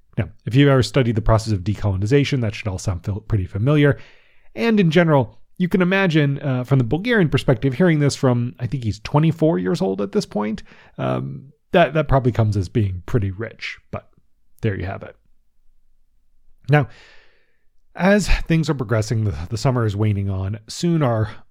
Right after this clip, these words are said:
old friend, the railroad issue, reared its ugly head once again, as Sobolev, one of those new two Russian agents, the head of the, uh, council, once again attempted to pressure Bulgaria to build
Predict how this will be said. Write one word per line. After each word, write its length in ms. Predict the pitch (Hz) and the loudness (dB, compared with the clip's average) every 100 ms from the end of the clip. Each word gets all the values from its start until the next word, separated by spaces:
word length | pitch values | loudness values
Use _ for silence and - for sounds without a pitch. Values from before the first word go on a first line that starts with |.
| _ 127 | _ -4
old 220 | 135 127 | -4 -2
friend, 300 | 110 90 90 | -4 -4 -6
the 140 | 98 | -8
railroad 420 | 90 104 107 101 104 | -4 0 0 -2 -4
issue, 360 | 101 110 98 | -8 -6 -4
reared 360 | 110 160 156 139 | 2 2 2 -2
its 160 | 135 - | -6 -6
ugly 280 | 127 120 123 | -6 -2 -2
head 460 | - 101 92 110 - - | 0 -4 -4 -10 -18 -12
once 320 | 87 92 90 | -8 -8 -6
again, 360 | 107 92 78 - | -6 -6 -10 -8
as 260 | 120 113 107 - _ _ | -4 -4 -4 -12 _ _
Sobolev, 520 | - 208 147 120 156 | 0 2 4 0 0
one 120 | 135 120 | -4 -4
of 60 | |
those 200 | 120 113 | -2 -2
new 220 | 113 127 | -2 -4
two 280 | 123 - 120 | -4 -6 -6
Russian 300 | 113 104 107 | -4 -4 -2
agents, 340 | 143 165 180 - | -2 -2 -4 -4
the 100 | 92 | -4
head 160 | 120 | -2
of 140 | 110 104 | -4 -2
the, 240 | 101 101 | -2 -4
uh, 120 | 92 | -6
council, 440 | - 147 147 170 - - - - - | -2 -2 2 0 -2 -16 -20 -20 -8
once 340 | 208 254 185 | 0 2 2
again 380 | 285 170 123 92 143 | 0 0 -2 -4 -6
attempted 500 | - 175 185 190 - | 0 -2 0 -6 -2
to 240 | 123 120 | -2 -2
pressure 540 | - 151 160 185 180 | -2 -2 0 -2 -4
Bulgaria 540 | 175 160 143 123 117 117 | -4 -6 -2 0 2 2
to 100 | 113 | -2
build 400 | 90 113 117 | 0 0 0